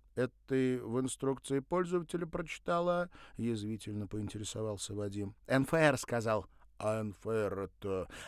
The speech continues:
«А, шизофреник один. А может, мошенник. Я его исследую».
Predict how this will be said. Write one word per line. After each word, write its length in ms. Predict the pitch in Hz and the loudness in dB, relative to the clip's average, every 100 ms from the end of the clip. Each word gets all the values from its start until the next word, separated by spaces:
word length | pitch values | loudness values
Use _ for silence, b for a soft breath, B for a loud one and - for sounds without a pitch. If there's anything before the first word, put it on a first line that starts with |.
| - | -4
«А, 320 | 135 139 147 | -2 0 -4
шизофреник 520 | - 120 104 98 90 | -6 -4 -4 -4 -2
один. 240 | 101 95 95 B B B B | -2 -2 -6 B B B B
А 100 | 127 | -2
может, 200 | 175 - | -2 -2
мошенник. 500 | 95 - 80 85 - - - | -6 -6 -6 -6 -8 -18 -2
Я 160 | 143 156 | 6 6
его 160 | 151 | 6
исследую». 560 | 160 - 135 87 85 | 4 2 2 0 -4